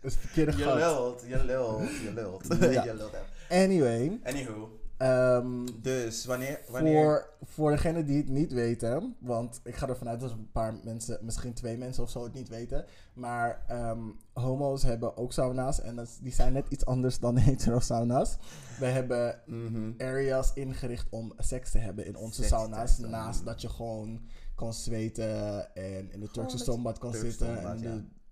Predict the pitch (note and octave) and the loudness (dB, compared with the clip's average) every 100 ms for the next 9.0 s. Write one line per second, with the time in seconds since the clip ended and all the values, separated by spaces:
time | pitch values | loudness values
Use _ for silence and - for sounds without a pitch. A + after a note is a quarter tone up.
0 | - - - - - - - - D3 A#2+ | -20 -20 -10 -6 -4 -2 4 4 4 2
1 | - - - - - - - - F3 F#3 | -6 -12 -14 -14 -18 -16 -16 0 2 6
2 | F#3 D3 C3+ B2 A#2 A2+ - - A#2+ C3+ | 6 6 2 4 4 2 -4 -12 -2 2
3 | C#3 C#3 C3 B2+ A2+ G#2+ A2 A#2 A#2 A#2+ | 4 2 4 4 4 -2 -4 -6 -4 -4
4 | A#2 G#2 G2+ F2+ G#2 - A#2 - F#2+ F#2+ | -4 -8 -8 -10 -12 -10 -8 -8 -12 -10
5 | F2+ E2+ F2 - - A#2+ C3+ A#2+ A#2 A#2 | -8 -8 -12 -14 -12 -4 2 4 2 -2
6 | - B2+ B2+ A#2 A2 - - A2 E3 E3 | -4 -2 0 0 0 0 0 2 2 4
7 | - D#3 - A#2 D3+ F3+ B2+ D3+ A3+ - | 4 2 2 4 4 4 0 0 -2 -8
8 | - A#2+ C3 F#2+ G2 A2+ A2+ A2+ D#3 - | -12 -12 -8 -6 -4 -4 -6 -8 -8 -14